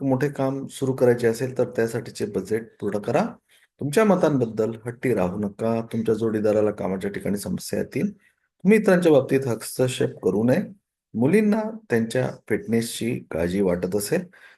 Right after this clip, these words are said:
मंगळवार ते गुरुवार हा काळ काहीसा प्रतिकूल राहील,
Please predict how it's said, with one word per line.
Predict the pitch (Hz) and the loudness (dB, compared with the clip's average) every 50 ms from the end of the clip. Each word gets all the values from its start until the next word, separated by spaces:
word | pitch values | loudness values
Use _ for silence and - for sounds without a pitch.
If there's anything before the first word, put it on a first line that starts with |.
| _ - | _ -2
मंगळवार | 113 117 123 139 156 170 185 190 185 190 - | 2 4 6 8 8 10 10 8 8 6 2
ते | 160 | 2
गुरुवार | 127 131 135 131 127 135 143 147 | 4 4 4 4 4 2 2 0
हा | 143 - - 123 117 | -2 -4 -10 -12 -12
काळ | - - - 110 107 107 107 | -10 -6 -4 -4 -2 -4 -6
काहीसा | 107 - - - 98 104 101 101 - 107 | -8 -12 -12 -10 -8 -8 -8 -8 -10 -10
प्रतिकूल | 101 - - 98 90 87 101 - - 104 104 95 | -10 -8 -10 -10 -10 -10 -14 -8 -6 -6 -4 -4
राहील, | 95 95 95 117 175 214 247 202 | -6 -6 -4 0 0 0 0 -2